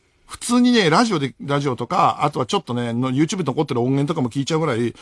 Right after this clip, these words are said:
俺、大泉洋さんと福山さんのトークすげえ好きなんだよね。<laughs> あの、大泉洋さんと福山雅治の、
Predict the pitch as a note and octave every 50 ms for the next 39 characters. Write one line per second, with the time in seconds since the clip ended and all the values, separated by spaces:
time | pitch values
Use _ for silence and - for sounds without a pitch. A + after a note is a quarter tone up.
0 | - - - - - C3 C#3+ - F3 G3+ B3 C4+ C4 C#4+ B3+ F#3 D#3 E3 F3+ E3+
1 | - C3+ B2 A2+ A2+ - - F#3 G3 F#3+ D3+ C3 C3 B2 A2+ G#2 G2 C3+ B2 G#2+
2 | - B2+ C#3 G3+ - - - C#3 A#2+ A2 G2+ F#2 F2 A#2 - - F3+ F3+ - _
3 | _ - C3+ C#3+ C#3+ C3 - _ - - - - F#3 E3+ G#3+ G#3+ B3 F#4+ D#4+ F4
4 | F#4 G3+ F#3+ G3 G#3 F3 D#3+ D#3 C#3+ B2+ - - G3+ G#3 G3+ D#3 C3 B2+ B2 -
5 | D#3 D3 D#3 C#3 B2 A#2 A2 G#2 A2